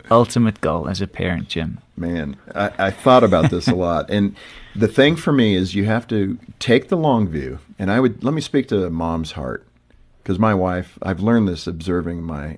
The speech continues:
Speaker 2: my own wife and the mother of our children. Uh, I think women have an incredible capacity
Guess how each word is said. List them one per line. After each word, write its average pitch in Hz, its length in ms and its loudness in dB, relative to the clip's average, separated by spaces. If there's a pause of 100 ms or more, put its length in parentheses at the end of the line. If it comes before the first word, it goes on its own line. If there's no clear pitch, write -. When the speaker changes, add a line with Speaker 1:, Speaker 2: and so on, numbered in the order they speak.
Speaker 2:
my 85 260 -6
own 80 260 -8
wife 78 400 -10
and 71 180 -8
the 76 40 -8
mother 82 320 -2
of 76 100 -8
our 76 140 -6
children. - 480 -6 (1080)
Uh, 73 220 -4
I 95 100 -6
think 110 200 -2
women 110 260 2
have 98 180 -2
an 90 60 -6
incredible 98 640 -4 (120)
capacity 80 920 -6